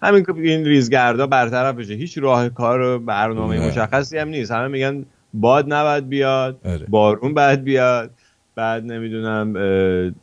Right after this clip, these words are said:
Speaker 1: اینجوری یعنی با طبیعت و اینا قراره خود این مشکلات حل بشه. بسیاری از این
Speaker 2: با
Speaker 1: مشکلاتی که مردم هر روز باش دست و پنجه نرم می‌کنن، اینا همه به وسیله طبیعت قراره حل بشه خودش در جمهوری اسلامی.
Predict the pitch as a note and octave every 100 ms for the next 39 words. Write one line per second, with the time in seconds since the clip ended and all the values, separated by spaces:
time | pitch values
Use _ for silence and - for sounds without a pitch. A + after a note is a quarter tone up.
0 | _ _ _ _ _ - D#3+ D#3+ D3+ D#3+
1 | D3 D3 C#3 C3 - A#2+ A#2 B2 A2 A#2+
2 | B2+ A#2 B2+ A#2+ G2 F#2+ F#2 F#2+ F#2 F#2
3 | F2+ - F#2 F#2 F2+ E2+ F2 G#2+ A2 C3
4 | C#3 C#3 A#2+ A#2+ A#2+ A#2+ A2 A#2 A#2 G#2+
5 | G#2 G2 G#2 G#2+ G2+ G2+ G2 G2 F#2 G2
6 | G2 F#2+ F#2+ G2 G2 G2+ G2+ G#2 B2 A2
7 | A2 G2 A2 A#2+ G#2+ A#2 A#2+ G2+ F#2 G#2
8 | G#2+ G2 G2 G#2 F#2 D#2+ E2 E2 E2 D#2
9 | E2+ E2 D#2 - _ _ _ F2 E2+ F2
10 | F2 E2 D#2+ E2 D2